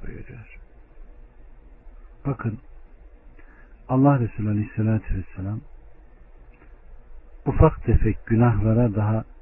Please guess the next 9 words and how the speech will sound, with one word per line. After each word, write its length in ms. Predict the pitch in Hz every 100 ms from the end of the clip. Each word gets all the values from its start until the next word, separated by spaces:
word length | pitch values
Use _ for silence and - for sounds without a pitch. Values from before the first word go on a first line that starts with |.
| -
çok 300 | - 156 -
benzeyen 520 | - 90 80 90 104 - - - - - - -
başka 300 | 123 - 113
hiçbir 420 | 123 - - 92
şey 200 | - 107
görmedim 600 | 92 92 80 82 - - -
buyuruyor. 540 | - - - - - - - - - - - - - - - - - - - - - - - - - -
Allahu 440 | 147 156 170 170
Teala 420 | 117 107 95 92